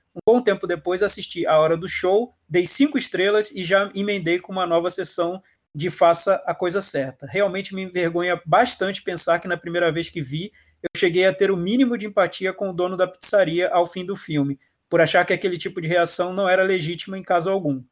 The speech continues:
Ele acha que ele tá falando da reação do, do personagem do Spike Lee no filme.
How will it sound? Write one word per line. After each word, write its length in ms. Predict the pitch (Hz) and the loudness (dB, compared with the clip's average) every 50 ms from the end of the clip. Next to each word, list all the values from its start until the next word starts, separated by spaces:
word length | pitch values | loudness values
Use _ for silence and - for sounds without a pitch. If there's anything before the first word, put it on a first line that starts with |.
| _ _ _ _ _ - | _ _ _ _ _ -8
Ele 120 | 143 147 | -4 -2
acha 160 | 151 151 147 - | -2 -2 -2 -4
que 60 | 160 | -8
ele 80 | 156 | -6
tá 100 | 147 165 | -6 -6
falando 220 | 156 165 160 160 156 | -4 -4 -4 -2 -2
da 60 | 151 | 0
reação 440 | 160 165 156 156 - - 156 160 160 | 2 2 4 4 2 2 0 -4 -6
do, 320 | 156 165 160 156 156 156 | -6 -6 -6 -6 -6 -8
do 160 | 147 156 151 | -8 -8 -6
personagem 440 | 147 160 156 - 160 156 151 151 160 151 | -4 -2 -2 -2 -2 -2 -2 -2 -4 -6
do 120 | 156 156 | -6 -6
Spike 300 | - - 160 156 - 175 | -4 -2 -2 -2 -2 -2
Lee 240 | 156 147 139 127 139 | 0 0 0 -2 -2
no 80 | 143 | -4
filme. 280 | 139 - - - 131 | -4 -4 -6 -6 -8